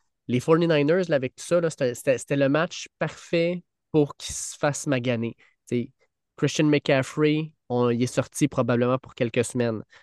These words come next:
Euh, Deebo Samuel, blessure à l'épaule, on n'est pas trop sûr s'il va jouer cette semaine, il pourrait être sorti encore. Euh, on en parlait justement, mais Trent Williams, blessure à la cheville,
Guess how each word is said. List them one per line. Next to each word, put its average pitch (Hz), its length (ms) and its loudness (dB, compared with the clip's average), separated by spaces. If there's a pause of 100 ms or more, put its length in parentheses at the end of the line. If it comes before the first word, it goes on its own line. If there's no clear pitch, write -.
(220)
Euh, 107 220 -2
Deebo 139 360 4
Samuel, 139 480 2
blessure 139 380 -4
à 143 60 0
l'épaule, 135 420 0
on 120 80 -2
n'est 117 100 -2
pas 127 140 -6
trop 127 220 -4
sûr 143 260 0
s'il - 260 -4
va 120 120 2
jouer 131 120 -2
cette 127 200 -2
semaine, 123 340 0
il 131 40 -4
pourrait 117 160 -4
être 110 80 -6
sorti 120 220 -6
encore. 117 440 -2 (360)
Euh, 110 220 -2
on 117 140 -2
en 120 100 0
parlait 127 280 2
justement, 135 360 2
mais 120 80 -2
Trent 139 260 -6
Williams, 135 460 0
blessure 117 280 -2
à 135 100 2
la 123 60 2
cheville, 151 420 0